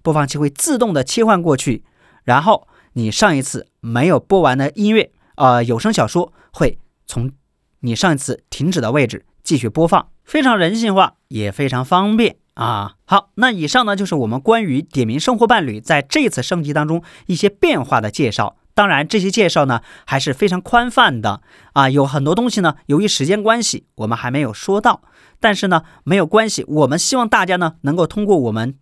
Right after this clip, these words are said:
这一讲的一些引导，首先能够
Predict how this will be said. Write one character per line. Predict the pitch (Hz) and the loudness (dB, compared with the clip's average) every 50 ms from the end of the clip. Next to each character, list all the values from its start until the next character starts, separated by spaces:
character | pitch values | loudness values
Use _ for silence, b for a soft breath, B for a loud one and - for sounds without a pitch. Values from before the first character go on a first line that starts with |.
| _ | _
这 | - - 330 | -2 -2 0
一 | 302 233 170 | 0 0 -2
讲 | - - 107 101 | -2 -4 -4 -4
的 | 101 104 | -4 -6
一 | 127 156 | -8 -6
些 | 151 185 175 | -4 -4 -4
引 | 143 117 123 170 220 | -4 -4 -6 -6 0
导， | 233 - 123 - b b b b b b b b | 0 0 0 0 b b b b b b b b
首 | - - 135 110 | -4 -2 -2 -2
先 | 104 - - 214 220 196 b b b b b | 0 0 0 0 0 0 b b b b b
能 | - 117 110 120 | -6 -6 -2 0
够 | 160 165 - - | 2 2 0 0